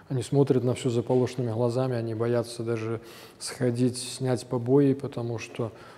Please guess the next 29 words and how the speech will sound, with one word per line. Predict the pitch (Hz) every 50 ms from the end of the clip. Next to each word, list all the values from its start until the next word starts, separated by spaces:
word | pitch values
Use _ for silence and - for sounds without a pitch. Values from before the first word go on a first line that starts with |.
| - -
ну, | - 139 127 127 131 123
а | 117 113
вдруг | 110 113 135 127 - -
назад | 131 120 101 117 110 98
заберут? | - - 110 104 113 107 113 110 - -
Вот, | 113 107 - -
вот | 117 110 -
у | 131
него | 123 127 127 123
теперь | 123 - 117 135 123 127
этот | 123 - 120 113
страх, | - - 139 143 156 151 - - - - - - - - - - -
там, | - 127 117
понимаете, | 120 123 131 135 139 139 131 117 - 120
там | - 127 123 120
та-, | 117 - - - 135 123
такая | 127 - 127 - 135 127
куча | 127 - - 131 120 - 135
людей, | 123 123 123 117 127 123
теперь | 120 123 123 - 131 123
нужно | 123 127 117 107 110 113
вот | 110 110 110 104 -
посттравматику | - - 117 - - - 120 113 131 147 147 - - - -
лечить, | 117 113 104 - 117 -
что | - -
это | 110 113
просто | 113 - 120 113 - 127
катастрофа, | - - 113 - 123 - - - 120 110 - - 104
ну. | 101 101